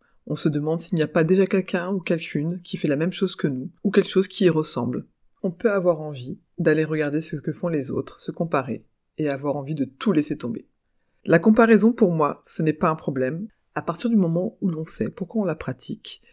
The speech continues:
et qu'elle ne devient pas bloquante. Vous le savez, c'est le leitmotiv de ce podcast. La comparaison, ne vaut pas que pour les podcasteries, elle vaut pour toutes les personnes qui vivent sur cette planète.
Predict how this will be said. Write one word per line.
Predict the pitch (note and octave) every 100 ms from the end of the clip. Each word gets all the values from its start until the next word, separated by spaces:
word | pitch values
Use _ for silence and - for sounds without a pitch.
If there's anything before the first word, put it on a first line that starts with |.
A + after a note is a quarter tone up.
| _ -
et | E3
qu'elle | E3 D#3+
ne |
devient | D3 D3 C#3
pas | F3
bloquante. | E3 C#3+ - A2 - - _ _ _ _ _ _ _ _ _ _ _ _ -
Vous | C#3+
le | F#3+
savez, | - E3 C3+ D#3+ -
c'est | - D#3+
le | D3
leitmotiv | E3 E3 E3+ E3 F3
de | D#3+
ce | -
podcast. | D3+ - - - - - _ _ _
La | D3+
comparaison, | D#3 B3 A3 F3+ D3 - - _ -
ne | D#3
vaut | D3 D#3
pas | F#3+
que | G3
pour | A3 G3+
les | F#3
podcasteries, | E3+ - D#3 - A2 - - - _
elle | C#3+
vaut | C3 F#3
pour | - B2+
toutes | - D4+ A#3
les |
personnes | G3+ D3+ - C3+ D#3+
qui | - B2+
vivent | E3+
sur | -
cette | - -
planète. | - - - - -